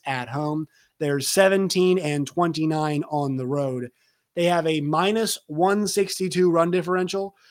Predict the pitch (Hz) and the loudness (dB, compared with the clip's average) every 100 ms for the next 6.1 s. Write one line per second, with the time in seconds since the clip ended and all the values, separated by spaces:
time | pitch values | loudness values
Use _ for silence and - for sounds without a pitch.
0 | _ 175 180 180 180 156 165 175 175 - | _ 0 2 4 2 2 0 2 0 0
1 | 165 170 170 - 180 170 156 143 139 139 | 0 0 0 0 0 0 0 -4 -4 -4
2 | 131 170 202 202 202 - _ _ 160 151 | -2 2 2 2 0 -6 _ _ -4 -2
3 | 151 214 214 202 175 139 - _ _ _ | -2 -2 0 2 2 0 -6 _ _ _
4 | - 180 175 156 151 143 135 131 127 - | -2 0 2 0 -2 -2 -2 -4 -6 -10
5 | _ - 123 120 123 165 156 110 110 - | _ -12 -8 -6 -2 -2 -2 -4 -10 -16